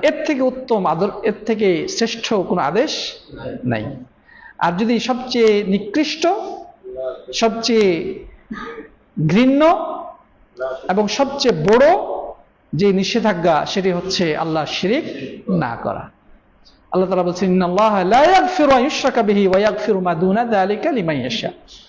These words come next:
যে কেউ যদি আল্লাহর সাথে শিরক করে, আল্লাহ তাকে ক্ষমা করবেন না। শিরক ছাড়া এর নিচে যত গুনাহ রয়েছে, আল্লাহ যাকে খুশি মাফ করতেও পারেন, আল্লাহ ইচ্ছাধীন বিষয়। মাফ করে দিবেন এটা নিশ্চিত না, তবে চাইলে আল্লাহ মাফ করতে পারেন, কিন্তু শিরকের গুনাহ মাফ করবেন না।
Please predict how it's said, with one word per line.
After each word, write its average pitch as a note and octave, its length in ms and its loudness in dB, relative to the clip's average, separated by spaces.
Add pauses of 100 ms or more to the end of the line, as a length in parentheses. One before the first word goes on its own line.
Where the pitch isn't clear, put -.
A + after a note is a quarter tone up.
(300)
যে F3+ 60 0
কেউ A3+ 180 4
যদি D#4 180 4
আল্লাহর C#4+ 300 4
সাথে E4+ 200 -2
শিরক F#4+ 440 0
করে, E3 160 0
আল্লাহ E3+ 180 -4
তাকে G3 120 -4
ক্ষমা C#3 260 -4
করবেন - 280 -4
না। - 240 -12 (420)
শিরক D#4+ 380 0
ছাড়া G3 500 0
এর G#3 120 2
নিচে A#3 220 0
যত A3 180 0
গুনাহ G3+ 280 0
রয়েছে, F#3 240 0
আল্লাহ D#3+ 140 -2
যাকে D#3+ 200 -2
খুশি F#3+ 200 -2
মাফ G3 220 -2
করতেও F#3 380 2
পারেন, A#2+ 280 -4
আল্লাহ A#3 200 -2
ইচ্ছাধীন G3+ 380 -2
বিষয়। A#2+ 300 -6 (640)
মাফ G3 120 0
করে B3+ 260 4
দিবেন D#4+ 240 2
এটা D4 140 2
নিশ্চিত C#4 360 -2
না, G3 100 0
তবে B3 460 -2
চাইলে G#3+ 300 0
আল্লাহ A#3 180 0
মাফ A#3 140 0
করতে F4+ 280 0
পারেন, A3+ 160 4
কিন্তু G#3+ 160 -2
শিরকের A#3+ 340 0
গুনাহ G#3+ 320 -2
মাফ F#3 140 0
করবেন E3 320 -2
না। A2+ 200 -6